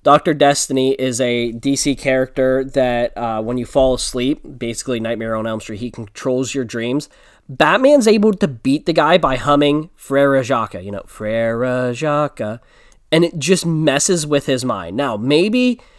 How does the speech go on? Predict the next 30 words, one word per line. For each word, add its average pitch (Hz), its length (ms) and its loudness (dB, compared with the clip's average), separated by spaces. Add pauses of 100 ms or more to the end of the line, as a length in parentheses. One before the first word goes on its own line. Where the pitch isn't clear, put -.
(160)
you 160 100 -4
can't 170 320 4
manipulate 143 680 4
Nightmare 131 560 0
as 120 200 -4
easily, 143 640 0 (420)
but 147 480 6 (720)
any 226 280 6
villain 165 380 6
that 143 100 4
I 139 140 2
think 147 220 -2
that 143 100 0
I 139 60 2
could 135 160 -8
get 135 160 2
away 123 240 0
with 139 260 0
by 127 220 0
just 127 260 -4
humming 139 560 0
a 120 80 -2
song 127 600 0 (680)
and, 135 240 4
and 127 180 -2
being 127 240 0
able 123 240 0
to, 120 540 -2
you 135 140 -6
know, 104 380 -6